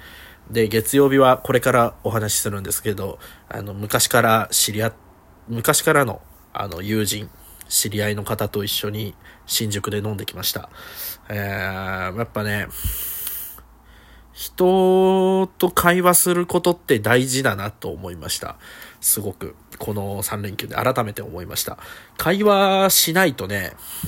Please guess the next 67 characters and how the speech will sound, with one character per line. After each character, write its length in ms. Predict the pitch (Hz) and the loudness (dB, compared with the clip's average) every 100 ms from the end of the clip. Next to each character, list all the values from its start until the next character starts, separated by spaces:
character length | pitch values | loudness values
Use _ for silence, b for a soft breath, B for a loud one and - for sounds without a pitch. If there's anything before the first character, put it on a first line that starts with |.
| - | -2
本 160 | 160 170 | -2 0
当 140 | 190 | 0
に 120 | 185 | 0
自 160 | 175 135 | 0 2
分 160 | 160 185 | 2 2
の 80 | |
脳 240 | 190 190 117 | 4 4 4
腐 240 | - - | 2 0
っ 80 | 196 | 0
て 140 | - | 0
く 120 | 131 104 | -2 -4
ん 60 | |
で 80 | - | -4
す 100 | - | -4
よ。 140 | - - B B B B | -6 -14 B B B B
腐 220 | - - | 0 2
っ 80 | 180 | 4
て 140 | - 135 | 4 4
い 60 | |
く 120 | - | 2
っ 40 | 107 | -6
て 120 | 113 | -6
い 120 | 101 | -4
う 60 | 117 | -2
表 200 | 113 117 | 0 -2
現 60 | |
が 120 | 101 98 | -4 -4
正 260 | 107 110 | -2 0
し 80 | 127 | 0
い 40 | 104 | -2
か 140 | 90 | -4
は 120 | 87 | -4
わ 160 | 78 101 | -6 -4
か 120 | 110 | 0
ら 80 | 117 | -2
な 100 | 98 | -2
い 40 | |
ん 60 | 92 | -8
で 60 | |
す 100 | - | -8
け 80 | 98 | -6
ど、 300 | 104 101 - B B B B | -6 -6 -8 B B B B
な 120 | - 104 | -10 -8
ん 20 | |
て 100 | 101 | -8
い 40 | |
う 20 | |
ん 20 | 87 | -8
で 40 | |
す 60 | - | -8
か 80 | |
ね、 100 | 101 | -8
喋 420 | - - 131 190 240 | -4 -2 4 6 6
れ 100 | 208 | 4
て 140 | 120 | 2
た 100 | 92 | -4
こ 140 | 104 | -6
と 100 | 101 | -6
が 80 | 98 | -4
喋 320 | - 113 131 | -4 0 4
れ 100 | 165 | 4
な 140 | 175 170 | 4 0
く 120 | 160 | 0
な 120 | 143 | 0
る。 160 | 104 - - - _ _ - - B B B B | 0 -6 -18 -20 _ _ -20 -20 B B B B
喋 340 | - 151 202 | 0 6 6
り、 200 | 247 208 | 6 2